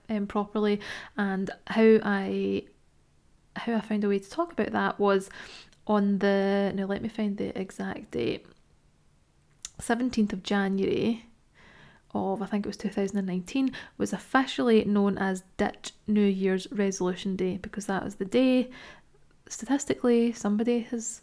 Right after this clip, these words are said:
uncovered by some, you know, half-arsed attempt at science <laughs> has figured out that that is the day that most people will give up on their New Year's resolutions and they fail. So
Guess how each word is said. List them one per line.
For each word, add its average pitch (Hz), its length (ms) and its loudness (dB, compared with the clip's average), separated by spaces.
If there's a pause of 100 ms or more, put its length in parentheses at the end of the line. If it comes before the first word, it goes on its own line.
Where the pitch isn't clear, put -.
uncovered 185 640 -2 (440)
by 202 120 -6
some, 190 460 -6 (260)
you 208 140 -4
know, - 200 -8 (800)
half-arsed - 540 -10
attempt 190 340 -6
at 220 60 -8
science 180 640 -8 (320)
<laughs> - 340 -10
has - 140 -14
figured 196 280 -4
out 196 120 -2
that 214 160 -6
that 190 240 2
is 190 220 -2 (440)
the 208 80 -2
day 202 500 6 (300)
that 180 120 -4
most 240 260 2
people 208 280 -4
will 190 200 -2
give 196 340 -2
up - 320 -2
on 196 120 0
their 185 100 0
New 190 140 0
Year's 185 280 -2
resolutions 190 720 -4 (200)
and 196 120 0
they 196 60 0
fail. 202 500 -4 (340)
So 185 480 -2